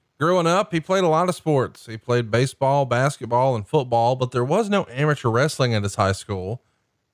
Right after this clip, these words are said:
And, uh, he scored a whopping fifteen on his A C T, gets into health and physical education in college. And that leads Ferris to coaching high school football for two years at Munford High School in Munford, Tennessee.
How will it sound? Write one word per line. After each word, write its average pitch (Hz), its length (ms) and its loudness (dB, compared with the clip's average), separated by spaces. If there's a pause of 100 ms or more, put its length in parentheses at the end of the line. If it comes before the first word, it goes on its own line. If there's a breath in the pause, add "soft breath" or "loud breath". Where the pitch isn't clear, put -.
(340)
And, 110 320 0
uh, 95 240 2
he 123 100 -8
scored 165 240 0
a 127 40 0
whopping 135 460 -2
fifteen 139 800 0
on 107 160 2
his 104 140 0
A 110 140 2
C 101 220 -8
T, 147 420 0
gets 135 260 -2
into 117 200 2
health 131 400 0
and 101 140 -4
physical 123 320 -2
education 113 560 -2
in 87 80 -20
college. 131 640 0 (480)
And 113 140 0
that 151 220 0
leads 160 300 0
Ferris 139 480 0
to 127 100 -6
coaching 135 420 -2
high 151 300 -2
school 190 300 -2
football 120 500 0
for 104 160 -8
two 185 200 -2
years 165 540 -2 (460)
at 92 200 0
Munford 180 480 0
High 160 200 0
School 165 400 0
in 110 160 0
Munford, 143 440 0
Tennessee. 151 720 0